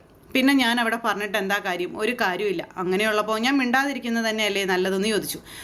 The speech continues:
അപ്പോൾ ഞാൻ അങ്ങനെയൊന്നും ഉദ്ദേശിച്ച് പറഞ്ഞതല്ല എന്ന് ആദർശ് നയനയോട് പറഞ്ഞപ്പം, ആദർശേട്ടൻ ഇനി എന്തെല്ലാം എൻ്റെ മുന്നിൽ പറഞ്ഞാലും, ആദർശേട്ടൻ എന്തിനു വേണ്ടിയാണ് എന്നെ വിളിച്ചുകൊണ്ട് വന്നതെന്ന് ആദർശേട്ടൻ വളരെ വ്യക്തമായി തന്നെ എന്നോട് പറഞ്ഞു കഴിഞ്ഞു. അങ്ങനെയുള്ളപ്പോൾ പിന്നെ എന്തിനാ ആദർശേട്ടാ വെറുതെ ഇങ്ങനെ എൻ്റെ മുന്നിൽ വന്ന് നിന്ന് ചെറുതാവുന്നത് എന്നിങ്ങനെ ചോദിക്കാം.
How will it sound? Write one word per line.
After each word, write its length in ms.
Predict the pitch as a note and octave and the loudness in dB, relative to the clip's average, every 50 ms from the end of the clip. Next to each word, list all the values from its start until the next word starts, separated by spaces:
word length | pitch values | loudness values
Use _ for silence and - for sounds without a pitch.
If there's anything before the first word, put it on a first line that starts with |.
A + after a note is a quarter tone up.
| - - - | -18 -16 -8
അപ്പോൾ 160 | - - G#3+ | -2 0 2
ഞാൻ 200 | G#3+ G#3+ G#3 A3+ | 2 2 2 2
അങ്ങനെയൊന്നും 480 | A#3+ A3+ G#3 G#3 A3 A#3+ B3+ B3+ C4 C4 | 2 0 0 0 -2 -2 0 0 -2 -2
ഉദ്ദേശിച്ച് 420 | A#3+ A#3+ A#3+ A#3+ A#3 A#3+ A#3 C#4 | 0 0 0 0 0 -2 -4 -2
പറഞ്ഞതല്ല 600 | - B3+ A3 G#3 G#3+ A#3 A#3+ A#3 G#3+ G#3 G#3 A3+ A#3+ B3+ | 0 0 0 0 0 0 0 2 0 0 2 0 0 2
എന്ന് 260 | B3+ A#3+ A3 A3+ A#3 G#3+ | 0 0 -2 -2 0 0
ആദർശ് 440 | G3 F#3 G3 G3 A3 G3+ G3 - A3+ | 0 0 0 0 -2 -2 -2 -2 0
നയനയോട് 440 | A3+ G#3 F#3+ G3 G3+ G#3 G#3+ A3 | 0 2 2 0 0 0 0 0
പറഞ്ഞപ്പം, 440 | A3+ A#3 G#3 F3+ G3 G3+ F#3+ G3+ F#3 - - - - - - - | 0 0 0 0 -2 -4 -4 -4 -4 -4 -8 -12 -16 -16 -4 0
ആദർശേട്ടൻ 580 | B3 C#4 C#4+ C#4+ D4+ D4+ D4 D#4 C#4 C4+ B3+ C4+ B3 | 2 2 4 4 2 2 2 2 0 2 0 0 2
ഇനി 140 | A#3 A#3 A3+ | 4 4 4
എന്തെല്ലാം 500 | G#3+ G3+ G3+ A3 A3+ A#3 A#3 B3 B3+ A#3+ | 2 2 2 2 2 2 2 2 0 0
എൻ്റെ 180 | G#3+ G3+ G3 G#3+ | -2 -2 -2 -4
മുന്നിൽ 300 | G#3+ G3+ G3 G3 G3+ G#3+ | -2 -2 -2 -2 -2 -2
പറഞ്ഞാലും, 500 | G#3+ G#3 F3+ E3+ F3+ F#3 F#3+ F#3+ F3 F3 - - - - - - | -2 0 0 0 2 2 2 2 0 -2 -6 -12 -18 -14 -4 -2
ആദർശേട്ടൻ 640 | A3+ A#3+ B3+ B3 C#4 C#4+ C#4 - D4+ C#4 - B3+ B3+ | 0 0 2 0 0 -2 0 0 0 0 2 0 0
എന്തിനു 340 | A#3+ A#3 A#3 A3+ C4 C4+ C#4 | 0 2 2 2 2 2 2
വേണ്ടിയാണ് 480 | C4 B3+ B3 B3 C4 A#3+ A3+ A3 A3+ A3+ | 2 2 2 2 2 2 2 2 0 0
എന്നെ 180 | G#3+ G#3 G#3+ | -2 -2 -2
വിളിച്ചുകൊണ്ട് 460 | G#3+ G#3 G3 F#3+ F#3+ A3 G#3+ A3 A3 | 0 0 -2 0 0 0 0 0 2
വന്നതെന്ന് 440 | A3 G#3 F#3+ F#3+ G3+ G3 G3 G3+ G3+ | 2 2 0 0 0 -2 -2 0 2
ആദർശേട്ടൻ 580 | F#3+ A3 A#3+ A#3+ B3+ B3+ - C#4+ C4+ B3 B3+ B3+ | 2 2 2 2 0 -2 -2 -2 -2 0 0 0
വളരെ 240 | A#3 A3 A3 A3 G#3+ | 0 2 0 0 0
വ്യക്തമായി 600 | G#3 G3+ - - - - D4+ C4+ B3+ A3+ G#3 G#3 | -2 -4 -4 -6 -4 -2 0 2 2 0 0 -2
തന്നെ 200 | G#3 G#3 G#3 G3+ | -2 0 0 2
എന്നോട് 260 | F#3+ F#3+ G3 F#3+ G3 G3 | 2 2 2 0 0 0
പറഞ്ഞു 280 | F#3+ E3+ E3 F3 G3 F#3+ | -2 -2 0 0 0 0
കഴിഞ്ഞു. 240 | F3 E3 E3 E3+ - - - - - - - - - | 0 0 0 -2 -6 -10 -14 -14 -14 -14 -16 -6 -2
അങ്ങനെയുള്ളപ്പോൾ 720 | - A#3+ C4+ C#4 D4+ D#4+ E4+ D#4 D4 D4 C#4+ C#4 C#4+ D4 A3+ | 0 0 2 2 4 4 4 4 4 2 2 0 -2 -4 -2
പിന്നെ 240 | C#4 B3+ B3+ C4 B3+ | -2 0 0 2 0
എന്തിനാ 300 | A3+ G#3+ G3+ B3 C4 C4 | 0 0 2 2 4 4
ആദർശേട്ടാ 520 | A3+ G3+ F#3 F3 E3+ - G#3 G3 F#3+ G3+ F#3 | 2 2 -2 -6 -4 -2 -2 0 0 0 0
വെറുതെ 320 | F3 F#3 F#3 G3 F#3+ A3+ | 0 -2 -2 0 0 0
ഇങ്ങനെ 220 | G#3+ G#3 G#3 G#3 | 2 2 2 2
എൻ്റെ 160 | G3+ G3 F#3+ G3 | 2 2 2 2
മുന്നിൽ 320 | G3 F#3+ F#3+ F#3+ G3+ G#3+ | 2 2 4 4 4 2
വന്ന് 220 | G#3 G3 F#3 F#3+ | 2 2 2 2
നിന്ന് 240 | G3 G3+ F#3+ F#3+ F3+ | 2 2 0 0 0
ചെറുതാവുന്നത് 720 | - G#3+ G3+ G3 A3+ B3 B3 G#3+ F#3+ F#3 F#3+ F#3+ F#3 G#3 A3 | 0 0 0 0 2 2 2 2 0 -2 -2 -2 -2 -2 -2
എന്നിങ്ങനെ 400 | G#3 G3 G3 G3 G3+ G3+ G3+ G#3 | -2 -2 -2 -4 -4 -4 -4 -4
ചോദിക്കാം. 460 | G3+ G#3+ F#3 F3 F#3 F3+ - F3+ - | -2 -2 -2 -4 -2 -2 -4 -4 -4